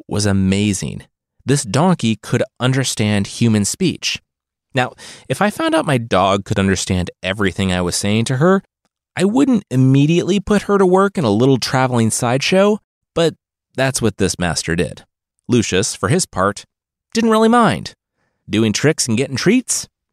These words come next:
Way better than endless toil and getting beaten at a mill, or driving endlessly up a mountain. It was a pretty good gig. Until it wasn't. Lucius learned that there are worse things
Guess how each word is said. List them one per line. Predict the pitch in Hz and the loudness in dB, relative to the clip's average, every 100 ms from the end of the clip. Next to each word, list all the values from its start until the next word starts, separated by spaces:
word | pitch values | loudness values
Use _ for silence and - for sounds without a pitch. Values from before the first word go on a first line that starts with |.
| _ | _
Way | 101 160 196 | -2 2 2
better | 196 214 170 120 | 4 4 4 2
than | 113 - | 0 -2
endless | 135 151 147 - | -2 0 0 -2
toil | - 202 107 82 | 0 2 2 0
and | 92 | 0
getting | 101 101 | 0 0
beaten | 95 147 151 101 | 0 -2 -2 -2
at | 92 | 0
a | |
mill, | 95 170 113 - - _ _ _ _ _ | 2 2 0 -4 -18 _ _ _ _ _
or | 85 80 - - | -6 -6 -8 -8
driving | - 85 95 92 95 | -2 0 0 -2 -2
endlessly | 101 104 95 - 98 | 0 0 0 -2 -4
up | 90 | 0
a | |
mountain. | 98 131 113 50 50 - _ _ _ | 0 0 -2 -8 -14 -18 _ _ _
It | 175 | 0
was | 294 | 0
a | 302 | 0
pretty | 269 285 | -2 0
good | 277 226 | 0 0
gig. | 294 92 - - _ _ _ _ _ _ - | 0 0 -4 -16 _ _ _ _ _ _ -2
Until | 117 - 123 156 165 170 170 - _ _ | -2 0 2 2 2 0 -6 -16 _ _
it | 190 | -4
wasn't. | 311 254 123 82 - - _ _ _ _ _ _ | 0 2 0 -4 -8 -10 _ _ _ _ _ _
Lucius | - 285 349 302 | 2 2 2 -4
learned | 156 170 170 160 | 0 2 4 2
that | 143 | 2
there | 156 160 | 2 4
are | 156 135 | 4 2
worse | 113 226 214 - | 2 2 2 -2
things | 92 57 50 - - | -4 -4 -6 -6 -8